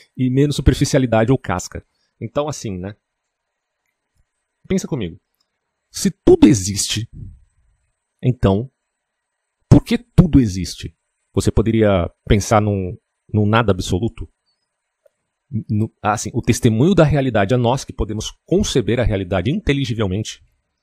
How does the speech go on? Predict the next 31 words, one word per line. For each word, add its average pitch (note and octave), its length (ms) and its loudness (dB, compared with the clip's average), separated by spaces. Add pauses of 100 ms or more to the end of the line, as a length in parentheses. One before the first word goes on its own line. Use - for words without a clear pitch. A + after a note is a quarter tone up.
(320)
é F#2+ 80 -2
a G#2+ 60 -2
coincidência B2+ 600 -4
que F#2 60 -10
eu F#2+ 60 -6
vivo A2 120 -6
falando A2+ 220 -4
aqui - 160 -10
entre G#2 340 -4 (240)
a F#2+ 100 -2
inteligência A2 560 4
e A#2 40 -4
o - 20 -8
inteligível, G#2 500 -4 (240)
que F#3+ 140 -4
nenhum, G#3 640 2 (720)
nenhum E3+ 360 0
naturalista B2+ 520 0
pode G#2 180 0
explicar. F#2+ 420 -4 (380)
Nunca, G3+ 320 2
jamais, B2 320 2
momento A2+ 260 -2
algum, G2+ 280 0 (520)
um - 100 -2
natu-, C3+ 300 -2
um B2 120 -8
naturalista B2+ 560 -4 (640)
explicará A2+ 560 2
a - 20 -2
você G2+ 380 -4